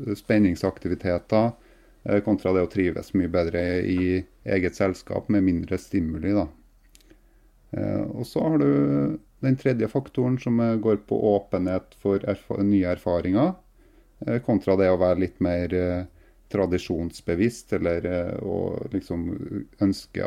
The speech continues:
at ting skal være litt sånn som de har vært før. Eh, motparten mot det er liksom det å være åpen, eh, mer, eh,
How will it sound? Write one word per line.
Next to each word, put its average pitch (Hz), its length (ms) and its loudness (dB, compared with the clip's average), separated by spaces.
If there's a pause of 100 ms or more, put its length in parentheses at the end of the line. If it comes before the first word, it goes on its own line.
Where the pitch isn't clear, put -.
at - 140 -6 (100)
ting 87 200 0
skal 87 200 -4
være 85 280 0
litt 92 180 -6
sånn 92 160 -6
som - 160 -4
de 92 60 0
har 92 300 0
vært - 80 -14
før. 151 340 2 (760)
Eh, 95 480 0
motparten 98 640 2
mot 95 180 0
det 92 80 0
er 92 200 4
liksom 87 400 -4
det 87 100 0
å 85 100 -2
være 87 320 -2
åpen, 92 840 -2
eh, 92 140 -4
mer, 90 360 -2
eh, 90 640 -6